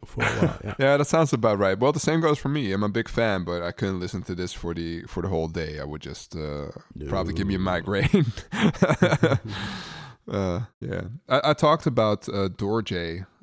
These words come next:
Speaker 2: in a, in a different episode. This, uh, British, uh, progressive band.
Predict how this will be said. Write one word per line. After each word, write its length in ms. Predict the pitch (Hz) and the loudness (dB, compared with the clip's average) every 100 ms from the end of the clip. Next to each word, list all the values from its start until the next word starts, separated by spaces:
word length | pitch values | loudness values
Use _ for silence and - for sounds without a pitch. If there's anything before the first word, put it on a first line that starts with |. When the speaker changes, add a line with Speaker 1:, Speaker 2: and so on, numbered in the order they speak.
| - | -12
Speaker 2:
in 140 | 90 | -6
a, 220 | 90 90 | -6 -4
in 80 | 92 | -4
a 40 | 92 | -2
different 300 | 104 - 92 | -2 -2 -4
episode. 460 | 82 95 85 82 | -6 -6 -4 -4
This, 200 | 85 - | -6 -8
uh, 140 | 85 80 | -6 -6
British, 540 | - 87 82 - - | -6 -4 -4 -4 -6
uh, 340 | 85 82 80 80 | -4 -2 -4 -4
progressive 480 | - 92 82 - - | -6 -4 -6 -6 -6
band. 320 | 90 87 104 | -4 -4 -6